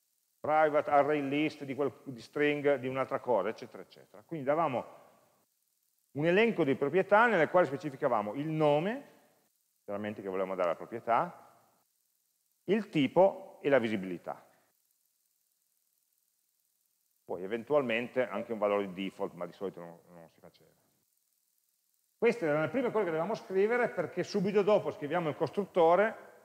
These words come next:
che deve inizializzarli questi valori.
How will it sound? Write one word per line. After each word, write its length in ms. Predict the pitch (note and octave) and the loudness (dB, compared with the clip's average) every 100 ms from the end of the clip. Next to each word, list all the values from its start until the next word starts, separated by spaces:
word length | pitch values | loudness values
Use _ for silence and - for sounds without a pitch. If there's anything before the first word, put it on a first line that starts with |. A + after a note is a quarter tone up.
| _ _ _ _ _ _ _ _ _ _ _ _ | _ _ _ _ _ _ _ _ _ _ _ _
che 220 | - E3 | 0 4
deve 380 | C3+ G3 F#3 C3 | 6 8 6 2
inizializzarli 760 | B2+ A#2 A#2+ A2+ A3 D#3 G#2 | -4 -2 -2 4 6 6 2
questi 220 | G2+ - | -6 -8
valori. 360 | G2+ F#2 F#2+ | -6 -6 -8